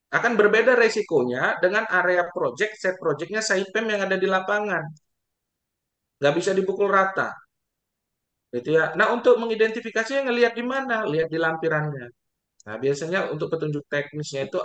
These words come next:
ada di lam-, lampirannya. Lihat, baca di sini. Nah, gitu ya. Jadi kita bisa lihat perusahaan kita ini bergerak di mana, gitu ya. Lihat ke bawah ini jenis tempat kerjanya apa,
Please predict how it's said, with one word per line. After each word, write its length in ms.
ada 200
di 80
lam-, 260
lampirannya. 720
Lihat, 180
baca 280
di 100
sini. 200
Nah, 240
gitu 220
ya. 80
Jadi 160
kita 160
bisa 160
lihat 400
perusahaan 440
kita 280
ini 320
bergerak 360
di 100
mana, 440
gitu 200
ya. 60
Lihat 220
ke 80
bawah 320
ini 160
jenis 240
tempat 260
kerjanya 400
apa, 180